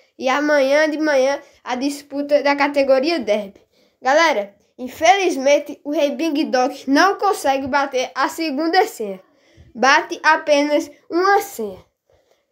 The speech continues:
É, Delvano Almeida, é, foi classificado uma senha no Rei Bing Doc e uma senha no Lete Apollo Silver. Perdeu duas senhas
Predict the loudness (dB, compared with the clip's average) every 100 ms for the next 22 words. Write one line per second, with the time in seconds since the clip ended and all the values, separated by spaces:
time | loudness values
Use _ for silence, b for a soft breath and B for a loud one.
0 | _ -2 2 4 2 -2 0 2 2 0
1 | 2 2 2 0 0 -2 -6 -4 -2 -2
2 | -2 -6 _ _ _ -18 -12 2 4 4
3 | 4 2 0 -10 -2 0 0 -4 b b
4 | b -2 0 0 0 2 2 2 0 0
5 | 0 0 2 4 4 2 -4 b b -8
6 | -2 0 0 -4 -6 -4 0 2 2 4
7 | 2 2 0 0 -2 -6 -6 -8 -12 -20
8 | _ 0 0 2 4 4 2 B B -12
9 | -4 0 0 -2 -4 -2 -2 -4